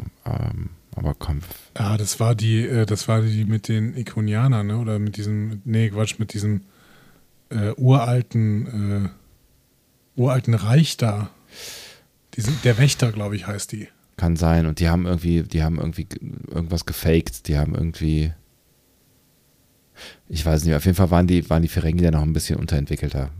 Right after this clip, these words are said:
Speaker 1: Wurden sie zumindest so gezeigt.
Speaker 2: Ja, und hatten, hatten, äh, so Peitschen.
Speaker 1: Stimmt, genau, ja. <laughs>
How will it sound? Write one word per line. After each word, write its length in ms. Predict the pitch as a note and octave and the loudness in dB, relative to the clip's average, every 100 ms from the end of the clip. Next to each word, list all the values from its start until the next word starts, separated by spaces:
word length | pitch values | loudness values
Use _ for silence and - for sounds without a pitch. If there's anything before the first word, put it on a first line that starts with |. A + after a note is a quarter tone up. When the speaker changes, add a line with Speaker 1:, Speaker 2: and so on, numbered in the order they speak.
| - | -10
Speaker 1:
Wurden 200 | D2+ D#2 | -2 0
sie 100 | D2+ | 0
zumindest 320 | - D#2 C#2+ - | -4 -4 -4 -4
so 60 | |
gezeigt. 480 | E2 - C#2 C#3+ - - _ _ - - | -6 -2 -2 -2 -8 -20 _ _ -12 -8
Speaker 2:
Ja, 200 | A2 - _ | -6 -8 _
und 160 | - A2+ | -10 2
hatten, 340 | B2+ - A#2 G#2 | 2 4 4 2
hatten, 420 | - A#2 G#2+ D3+ | 2 2 2 2
äh, 340 | G#2+ G2+ G2 F2+ - - - - - _ _ _ _ _ | 0 2 0 -4 -10 -20 -20 -20 -20 _ _ _ _ _
so 400 | - A2 G2+ F#2+ | -6 -4 -4 -4
Peitschen. 360 | - C#3+ - F#2+ - _ _ _ | 0 2 2 -2 -8 _ _ _
Speaker 1:
Stimmt, 400 | - B2 - - | 2 2 2 -6
genau, 420 | - E2+ A2 D2 - | -6 -2 -2 -4 -6
ja. 120 | D#2+ A2 G#3 B2+ B3 - - - - - F#3+ | -4 -2 2 4 4 2 -4 -6 -10 -2 0
<laughs> 440 | - E3+ - | 0 0 -2